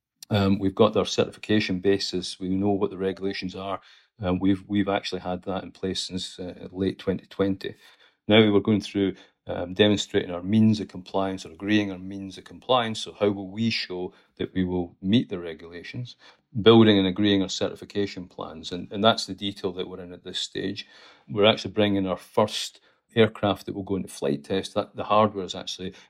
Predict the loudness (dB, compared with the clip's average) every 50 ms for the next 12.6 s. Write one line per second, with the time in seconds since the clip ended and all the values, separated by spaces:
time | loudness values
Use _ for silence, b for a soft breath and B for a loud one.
0 | B 0 0 0 2 0 -4 -6 -2 -2 -2 -2 -2 -4 _ -20 -6 -2 -2 -2
1 | -2 -4 -4 -4 -4 -4 -4 -8 -10 -16 -12 -8 -6 -6 -6 -6 -8 -6 -4 -4
2 | -4 -4 -6 -10 -12 -14 -8 -6 -6 -4 -2 -4 -4 b b b b -10 -8 -2
3 | 0 0 0 0 -4 -10 -10 -10 -12 -4 _ 2 4 4 2 0 -4 -10 -10 -10
4 | -8 -4 -2 -2 -2 -2 -6 -8 -8 -8 -8 -10 -12 -14 _ _ _ _ -4 -4
5 | 0 2 2 2 2 2 -4 -4 -4 -4 -4 -4 -6 -6 -6 -6 -6 -8 -8 -8
6 | -10 b b b b b b -4 2 4 4 4 4 2 0 -2 -2 -2 -2 2
7 | 2 2 2 2 2 4 6 6 6 4 2 -4 -4 -6 -4 _ -6 -6 -4 -4
8 | -4 -4 -4 -4 -6 -4 -4 -4 -6 -8 -12 -20 b b b b _ 0 0 0
9 | 0 0 -10 _ 4 6 6 6 4 -2 -6 -6 -6 -6 -6 -6 -6 -4 -4 -6
10 | -8 -10 -8 -8 -4 -4 -4 -6 -6 -16 _ -10 -8 -6 -6 -6 -8 -10 -10 b
11 | b b b b _ -2 0 0 0 0 -2 -2 -2 0 -2 0 0 -2 -2 -2
12 | -2 -4 -6 -10 -4 2 6 6 6 6 4